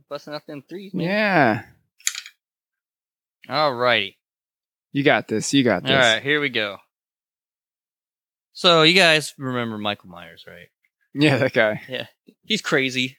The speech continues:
Speaker 2: Yeah, he's crazy.
Speaker 1: He had his own psychologist, Mister Loomis.
Speaker 2: That's true.
Speaker 1: And, uh, he's gonna grab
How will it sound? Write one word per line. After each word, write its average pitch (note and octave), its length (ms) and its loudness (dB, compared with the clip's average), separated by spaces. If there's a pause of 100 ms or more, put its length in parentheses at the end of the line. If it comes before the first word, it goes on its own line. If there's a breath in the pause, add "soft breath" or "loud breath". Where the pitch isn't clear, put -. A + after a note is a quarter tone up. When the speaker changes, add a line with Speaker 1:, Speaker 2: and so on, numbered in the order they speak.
Speaker 2:
Yeah, C3 280 0
he's C#3+ 160 2
crazy. B2+ 600 -2
Speaker 1:
He F3 80 0
had D#3+ 140 4
his C3 120 -2
own C3+ 140 4
psychologist, A#2 920 -2 (140)
Mister A#2+ 240 -6
Loomis. A#2+ 540 -6 (360)
Speaker 2:
That's G#2 260 -4
true. A2 500 -2 (600)
Speaker 1:
And, A2+ 180 -2
uh, F#2 240 -4 (300)
he's C3 160 -12
gonna B2 160 -4
grab B2 420 2